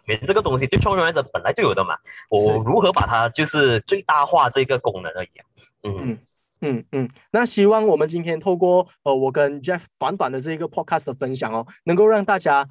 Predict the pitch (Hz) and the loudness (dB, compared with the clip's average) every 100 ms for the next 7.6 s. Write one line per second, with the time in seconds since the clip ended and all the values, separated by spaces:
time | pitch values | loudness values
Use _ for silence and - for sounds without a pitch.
0 | _ - 147 240 170 131 131 170 165 165 | _ 0 2 2 0 -2 0 -2 -2 -6
1 | 165 - 196 170 131 127 123 123 147 139 | -8 -6 -8 -8 -8 -2 -2 0 0 4
2 | 143 139 139 _ 127 120 120 120 220 170 | 4 2 -4 _ -4 -4 -4 -2 -2 -2
3 | 135 123 151 156 139 117 131 190 160 - | -2 -2 -2 -2 -4 -6 -6 -6 -6 -8
4 | 143 147 165 165 - - 147 202 208 202 | -6 0 0 -2 -12 -4 -2 0 -2 -2
5 | 151 139 120 139 170 147 143 240 240 185 | -4 -4 -6 -8 -4 -4 -2 -4 -4 -6
6 | 170 151 147 113 127 190 127 - 165 156 | -4 -4 -4 -6 -4 -6 -6 -8 -8 -4
7 | 147 147 147 139 117 | -4 -4 -8 -4 -6